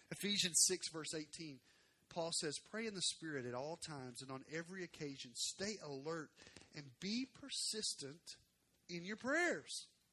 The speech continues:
for all believers everywhere."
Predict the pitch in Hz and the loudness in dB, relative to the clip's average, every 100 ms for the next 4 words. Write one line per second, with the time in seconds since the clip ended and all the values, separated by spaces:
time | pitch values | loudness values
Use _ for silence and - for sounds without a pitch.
0 | _ _ _ _ _ - 175 - - 196 | _ _ _ _ _ -10 -8 -6 -2 0
1 | 208 196 175 147 127 127 123 - - _ | 0 0 0 -2 -4 -10 -10 -12 -14 _
2 | _ 135 131 123 107 104 104 | _ -12 -10 -12 -14 -16 -20